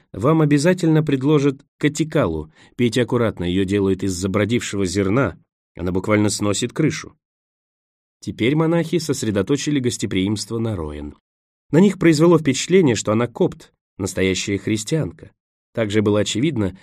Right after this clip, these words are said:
что красота женщины не оставила святых и целомудренных людей равнодушными. Николас наклонился к ней. «Придётся изобразить, что пьёшь ради них», прошептал он.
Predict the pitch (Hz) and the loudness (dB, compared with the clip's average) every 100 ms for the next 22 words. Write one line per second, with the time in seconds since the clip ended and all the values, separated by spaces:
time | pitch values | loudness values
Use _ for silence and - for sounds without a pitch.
0 | - - - 123 131 127 127 139 123 131 | -20 -12 -2 0 0 0 2 2 4 2
1 | 120 - 120 117 117 123 127 131 - 131 | 0 -2 -2 -2 -2 0 0 0 -2 -2
2 | 98 90 98 92 104 101 - 95 98 98 | -2 -4 -6 -4 -4 -4 -4 -2 -2 -2
3 | 92 87 90 92 117 110 101 101 85 78 | -2 -4 -4 -4 -2 -2 -2 -4 -4 -10
4 | - - - - _ _ _ _ _ _ | -12 -14 -18 -20 _ _ _ _ _ _
5 | - 101 92 98 95 101 98 98 92 80 | -2 -2 0 -2 -2 -4 0 0 0 -2
6 | 78 - 85 78 _ - 98 92 117 - | -10 -10 -10 -10 _ -2 0 2 2 2
7 | 139 147 139 131 117 - 151 - 92 117 | 2 4 4 2 0 -2 -6 -2 -2 -2
8 | - 101 98 90 117 117 78 - _ _ | -4 -2 -2 0 0 0 -4 -14 _ _
9 | _ _ _ _ _ _ - 95 - - | _ _ _ _ _ _ -6 -4 -4 -6
10 | 82 78 87 73 | -6 -8 -12 -14